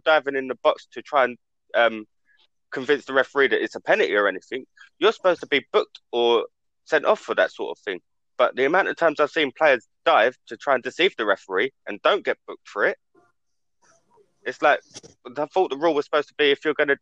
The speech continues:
try and dece-, deceive the referee and they can tell you tried to deceive the referee, you're supposed to get booked for it, but not many players. I think the only player that gets, has been booked for it has been Wilfried Zaha.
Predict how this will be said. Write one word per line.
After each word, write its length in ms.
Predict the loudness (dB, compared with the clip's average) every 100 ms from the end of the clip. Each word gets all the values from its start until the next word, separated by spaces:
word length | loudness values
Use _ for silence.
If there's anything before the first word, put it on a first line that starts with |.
| 0
try 160 | 0
and 80 | 0
dece-, 320 | -2 -2 -4 -4 _ -18
deceive 320 | -6 -2 0
the 100 | 0
referee 560 | 0 -2 0 0 0 -2 -2
and 160 | 0 0
they 80 | -2
can 180 | -4
tell 220 | -4 0 0
you 80 |
tried 260 | -2 -2 -2
to 80 | _ -20
deceive 440 | -20 -10 -6 -6
the 80 | -4
referee, 520 | -6 -6 -6 -6 -6 _ _ _ _ _ _ _ _ _ _ _ _ _
you're 140 | -8 -8
supposed 260 | -2 -2 -2
to 40 |
get 220 | -2 -4 -2
booked 200 | -4 -4
for 140 | -8
it, 80 | -6 -8
but 100 | -8
not 380 | -6 -2 0 -2 _ _
many 320 | -2 -2 0
players. 280 | 0 0 0
I 60 | -6
think 200 | -4 0
the 100 | 2
only 160 | 2 2
player 220 | 2 2
that 100 | 2
gets, 300 | -2 -4 -12
has 160 | -12 -12 _
been 200 | 0 0
booked 240 | 0 -2 -2
for 320 | -6 -2 0
it 120 | -2 -4 _ _
has 200 | -2 -2
been 240 | -2 -4 -2
Wilfried 340 | -2 -2 -2
Zaha. 380 | 2 2 2